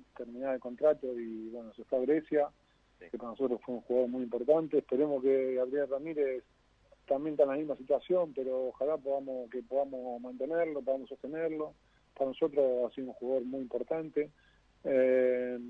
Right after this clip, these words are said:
Speaker 1: después el resto, esperemos que, que se puedan quedar todos, dependiendo, este, de, de cuándo empiece el campeonato. Eh, y después sí, a, a Manuel lo conozco,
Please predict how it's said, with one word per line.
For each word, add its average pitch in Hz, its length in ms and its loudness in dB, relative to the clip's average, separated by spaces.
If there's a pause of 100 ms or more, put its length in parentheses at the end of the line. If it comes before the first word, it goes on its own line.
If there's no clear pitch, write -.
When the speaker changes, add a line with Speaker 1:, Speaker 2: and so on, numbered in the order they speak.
(340)
Speaker 1:
después 170 320 2
el 151 100 6
resto, 123 1040 2 (240)
esperemos 143 380 0
que, 120 140 0 (840)
que - 120 0
se - 120 -2
puedan 147 280 6
quedar 131 220 8
todos, 143 400 6
dependiendo, 131 640 -4
este, 143 220 0
de, 127 260 -2 (560)
de 131 120 -4
cuándo 147 220 -2
empiece 131 220 -6
el 120 60 -10
campeonato. 127 560 -4 (540)
Eh, 123 1120 2 (600)
y 139 60 0
después 175 320 4
sí, 190 200 6
a, 135 80 8
a 131 1500 -4
Manuel 156 320 -4
lo 147 100 0
conozco, 131 380 -10